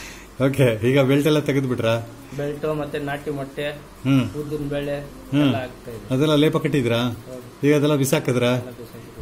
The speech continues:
Speaker 1: ಓಕೆ, ಇಲ್ಲಿಗೆ ಬರೋದು ಹೆಂಗ್ ಗೊತ್ತಾಯ್ತು ನಿಮ್ಗೆ?
Speaker 2: ಬ್ಲೂ, YouTube ಅಲ್ಲಿ.
Speaker 1: YouTube ಅಲ್ಲಿ ನೋಡ್ಕೊಂಡ್ ಬಂದ್ರಾ?
Speaker 2: ಹೌದು.
Speaker 1: ಎಷ್ಟ್ ದಿನ ಆಯ್ತು ಬಂದು ಇಲ್ಲಿಗೆ?
Speaker 2: ನಾನ್ ಬಂದು ಒಂದ್ ತಿಂಗ್ಳಾಯ್ತು.
Speaker 1: ಒಂದ್ ತಿಂಗ್ಳಾಯ್ತಾ?
Speaker 2: ಹದಿನೈದು ದಿವಸಕ್ಕೆ ಕ್ಲಿಯರ್ ಆಗಿದೆ.
Speaker 1: ಹದಿನೈದು ದಿವಸಕ್ಕೆ ಕ್ಲಿಯರ್ ಆಯ್ತಾ? ಇಲ್ಲಿ ಏನ್ ಮಾಡಿದ್ರು?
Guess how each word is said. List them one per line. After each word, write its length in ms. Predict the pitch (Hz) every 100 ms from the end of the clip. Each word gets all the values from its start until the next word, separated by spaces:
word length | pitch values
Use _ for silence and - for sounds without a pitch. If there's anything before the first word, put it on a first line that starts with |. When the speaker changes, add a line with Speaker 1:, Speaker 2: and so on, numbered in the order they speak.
| - - 135
Speaker 1:
ಓಕೆ, 160 | 135 131
ಇಲ್ಲಿಗೆ 280 | 147 175 170
ಬರೋದು 260 | 156 175
ಹೆಂಗ್ 140 | 170 156
ಗೊತ್ತಾಯ್ತು 320 | 139 135 131
ನಿಮ್ಗೆ? 240 | 127 120
Speaker 2:
ಬ್ಲೂ, 340 | 123 - 135 147 135 135 135 - 147
YouTube 320 | 156 143 127
ಅಲ್ಲಿ. 360 | 120 113 110 151
Speaker 1:
YouTube 200 | 165 160
ಅಲ್ಲಿ 140 | 156
ನೋಡ್ಕೊಂಡ್ 280 | 147 143 135
ಬಂದ್ರಾ? 240 | 113 107
Speaker 2:
ಹೌದು. 500 | 110 120 - - - 143
Speaker 1:
ಎಷ್ಟ್ 120 | 143
ದಿನ 100 | 180
ಆಯ್ತು 160 | 170
ಬಂದು 140 | 147 147
ಇಲ್ಲಿಗೆ? 260 | 139 139 139 - -
Speaker 2:
ನಾನ್ 220 | 139 143
ಬಂದು 200 | 143 147
ಒಂದ್ 160 | 135 123
ತಿಂಗ್ಳಾಯ್ತು. 840 | 127 123 117 - - - - 135
Speaker 1:
ಒಂದ್ 120 | 147
ತಿಂಗ್ಳಾಯ್ತಾ? 420 | 156 151 123 110 117 120 -
Speaker 2:
ಹದಿನೈದು 340 | 139 143 156 151
ದಿವಸಕ್ಕೆ 300 | 143 - 143
ಕ್ಲಿಯರ್ 300 | - 127 123
ಆಗಿದೆ. 160 | 113
Speaker 1:
ಹದಿನೈದು 300 | 101 - 135
ದಿವಸಕ್ಕೆ 220 | 165 151
ಕ್ಲಿಯರ್ 280 | 151 143 143
ಆಯ್ತಾ? 260 | 131 104 120 131 135 - - 143
ಇಲ್ಲಿ 140 | 156
ಏನ್ 100 | 180
ಮಾಡಿದ್ರು? 320 | 165 139 147